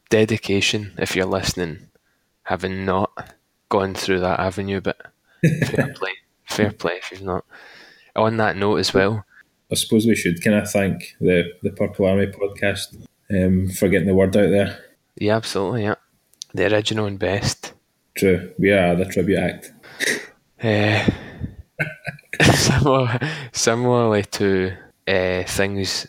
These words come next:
Speaker 1: things you hear, I think we should throw things that you're unlikely to hear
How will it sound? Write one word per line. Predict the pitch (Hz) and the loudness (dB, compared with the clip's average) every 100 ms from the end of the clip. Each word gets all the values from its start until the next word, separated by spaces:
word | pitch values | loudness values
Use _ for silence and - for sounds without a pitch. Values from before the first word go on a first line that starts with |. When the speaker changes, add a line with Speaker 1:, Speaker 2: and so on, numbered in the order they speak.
| - | -8
Speaker 1:
things | - 104 98 | -4 -2 -2
you | 95 | -2
hear, | 98 98 104 - - _ | 0 0 -2 -8 -20 _
I | 101 | 0
think | 98 101 | 0 0
we | 98 | -2
should | - 95 - | -4 -4 -6
throw | - - 101 95 95 127 _ - _ | -14 -4 0 0 0 -6 _ -20 _
things | - 104 104 104 98 90 | -4 -2 0 -2 -2 -2
that | 90 | -2
you're | 95 92 87 - _ | 0 -2 -2 -8 _
unlikely | 98 107 107 110 80 92 - | -2 0 2 2 2 0 -2
to | 104 | -2
hear | 101 101 | -2 -2